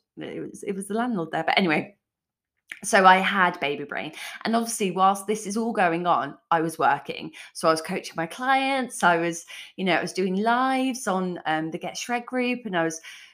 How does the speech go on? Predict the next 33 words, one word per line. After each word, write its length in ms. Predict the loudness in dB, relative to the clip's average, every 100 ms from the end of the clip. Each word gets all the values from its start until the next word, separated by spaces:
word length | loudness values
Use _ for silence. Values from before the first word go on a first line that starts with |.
| _ _
you 120 | -2
know, 160 | 0 2
I 60 | 0
was 140 | -2 -6
trying 500 | -2 2 4 2 -2
to 120 | -8
keep 340 | -6 -6 -6 -6
life 300 | 2 2 0
as 140 | -6 -4
normal 420 | -2 0 -2 -4
as 120 | -6
possible, 720 | -12 -16 -16 -10 -4 -2 -4 -12 -20 _ 4
but 120 | 6
I, 240 | 6 2 0
<laughs> 800 | -4 -6 -10 -14 -18 -20 _ _
I 160 | 2 2
honestly, 340 | 0 -2 -4
going 280 | 2 2 4
back 200 | 0 0
to 60 | -6
listen 260 | -6 -6
to 120 | -10
some 120 | -8 -8
of 60 |
the 60 | -6
podcasts 440 | -8 -6 -4 -4
that 80 | -6
I've 100 | -8
recorded 440 | -10 -8 -8 -6
in 80 | -8
my 140 | -8 -4
first 280 | -4 -4 -6
trimester, 560 | -4 -4 -8 -10 -8